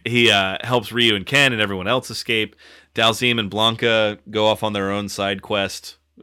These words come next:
Unfortunately, we were never able to catch back up with them. Um, the whole facility blows up as they've rigged it to.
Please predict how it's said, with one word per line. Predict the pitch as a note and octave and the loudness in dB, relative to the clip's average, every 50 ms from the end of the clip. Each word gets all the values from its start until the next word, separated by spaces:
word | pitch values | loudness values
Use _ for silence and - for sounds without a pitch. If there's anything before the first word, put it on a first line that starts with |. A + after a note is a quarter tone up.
| _ - | _ -12
Unfortunately, | - G2 F2 - G#2 G2 F2+ - - G#2 G2 | -10 -10 -8 -6 -6 -6 -6 -4 -4 -6 -4
we | F#2 F#2+ F#2 | -4 -4 -6
were | F2+ | -4
never | F#2 F#2 F#2 F#2+ F#2+ | -4 -4 -4 -2 -4
able | F#2+ F2 F#2+ F2 | -4 -4 -6 -8
to | |
catch | - - F#2 F2+ - - | -8 -8 -8 -8 -8 -8
back | - F2+ F2 - F#2 | -8 -8 -8 -6 -8
up | F2+ F2+ - | -10 -10 -10
with | F#2 - | -12 -10
them. | - F#2 F2+ F2+ E2+ - _ _ - - - - _ _ | -8 -8 -8 -8 -10 -14 _ _ -20 -20 -20 -20 _ _
Um, | - D#2 D#2+ D#2 D#2 - _ | -12 -12 -10 -10 -12 -12 _
the | - G2+ | -6 2
whole | A#2+ C#3+ C#3 | 4 4 4
facility | - A3 - - B2+ A#2 A2+ G#2 G2 | 4 0 -2 0 2 2 2 2 0
blows | F2 E2 F#2 F#2 F2+ F2+ F2+ F#2+ | 0 -2 -4 -6 -6 -6 -6 -6
up | F2+ F2 - | -6 -6 -6
as | F#2 F2+ F2 | -8 -6 -6
they've | F#2+ F2+ F2 F2 | -6 -8 -6 -4
rigged | F#2+ G2 F#2+ F#2 | -2 -4 -2 -4
it | F#2+ F2 - - | -6 -10 -10 -10
to. | - F2 E2+ F2 E2+ | -8 -6 -6 -6 -8